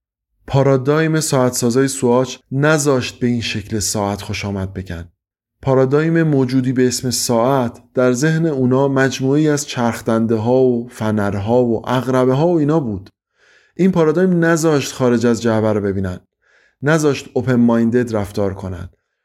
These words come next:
اونقدر این تعریف قوی بود که حتی نتونستن به شکل دیگری از ساعت حتی فکر کنن. حس می‌کنید پارادایم چه می‌کنه؟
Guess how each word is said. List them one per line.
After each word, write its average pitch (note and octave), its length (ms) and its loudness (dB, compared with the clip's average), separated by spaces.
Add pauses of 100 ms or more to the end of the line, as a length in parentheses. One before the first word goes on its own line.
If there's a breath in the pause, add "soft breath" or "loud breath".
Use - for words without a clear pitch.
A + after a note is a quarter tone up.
(160)
اونقدر D#3 680 2
این E3 120 2
تعریف C#3+ 480 0
قوی C3 420 2
بود D3 300 -2
که D3+ 140 -4
حتی D#3 220 -2
نتونستن D#3+ 600 -2
به C3 60 -2
شکل D#3 300 -4
دیگری C#3 520 0
از C#3 120 0
ساعت C#3 560 0 (160)
حتی F3+ 420 -2
فکر F#3+ 420 0
کنن. G#2 400 -10 (640)
حس D3+ 180 0
می‌کنید C#3+ 280 0
پارادایم A#2 460 0
چه A2+ 180 -2
می‌کنه؟ A2 580 -4